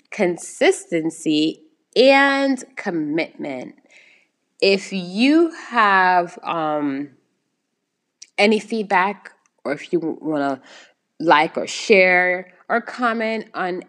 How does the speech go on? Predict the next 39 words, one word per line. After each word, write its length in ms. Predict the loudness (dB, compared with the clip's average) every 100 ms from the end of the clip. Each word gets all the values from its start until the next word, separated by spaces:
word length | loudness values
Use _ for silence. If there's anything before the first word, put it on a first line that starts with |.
| -6
anything 440 | -2 -2 -2 -2
that 140 | -2 0
I 100 | 0
have 220 | -2 -6
discussed, 800 | -8 -8 -4 2 2 2 -4 -20 _ _ -8
if 240 | -8 -6
you 220 | -4 -2
are 200 | 0 -2 -4
in 100 | -6
agreement 680 | -4 -2 0 0 -4 -6 -8
or 180 | -4 -2
if 260 | -2 -8 -12
we 380 | -8 -6 -6 -6
are, 640 | 0 4 6 4 2 -2 _ _ _ _ _ _
you 140 | -4 0
know, 280 | 0 -2 -4
not 380 | -2 0 0 -4 -10
on 180 | -6 -4
the 300 | -2 -2 -4
same 380 | -8 -6 -6 -6
agreement, 520 | -6 0 0 0 -2
like, 140 | -4 -2
you 60 |
know, 140 | -4 -2
we're 180 | -2
at 220 | -4 -6 -2
odds, 460 | 2 4 2 -2 0
not 160 | 0
even 140 | 0 -2
at 160 | -6 -8
odds, 420 | -16 -16 -18 -20 _ _ _ 0
if 320 | 0 0 -4
you 280 | -10 -2 2
don't 180 | 2 2
agree 460 | -6 -2 0 2
with 140 | 2 -2
the 80 | -2
three 220 | -2 -2
C's, 560 | -4 -6 -6 -8 -14